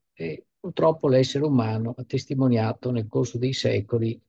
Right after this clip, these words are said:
che fa fatica ad accettare questa fecondità reciproca, nel rispetto reciproco, nel riconoscimento della ricchezza da tutelare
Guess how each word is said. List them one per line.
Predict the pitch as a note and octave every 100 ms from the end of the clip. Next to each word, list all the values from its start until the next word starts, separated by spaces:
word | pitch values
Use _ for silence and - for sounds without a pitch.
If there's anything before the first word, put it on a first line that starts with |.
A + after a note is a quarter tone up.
| _ _
che | -
fa | - A3
fatica | G3+ - A#2 G#2+ A#2+
ad | A2
accettare | G#2+ A2+ A2 A#2+ A#2 A2
questa | A#2 A2+ - G#2+ A2 G#2+ _ _ _ _ _ _ _ _
fecondità | - F3+ F#3+ E3+ D3+ F#3
reciproca, | E3 C#3+ - A#2+ A2 A2+ A#2 A2 A#2+
nel | A#2+ A#2 A#2
rispetto | A#2 A2 - C3+ C3+ - - B2 A2+ G#2+ -
reciproco, | A#2 G#2+ - D#3 C#3 A#2+ A2 G#2 A2
nel | A2 B2 A#2+ A#2+ A2
riconoscimento | B2 D#3 F3+ E3 D#3 C3+ D3 C#3+ F3+ F3 E3
della | C3 C3 C3
ricchezza | B2+ B2+ - F3+ -
da | C#3+ C#3
tutelare | - - - D#3+ C3+ A2+ G#2+ G#2+ A2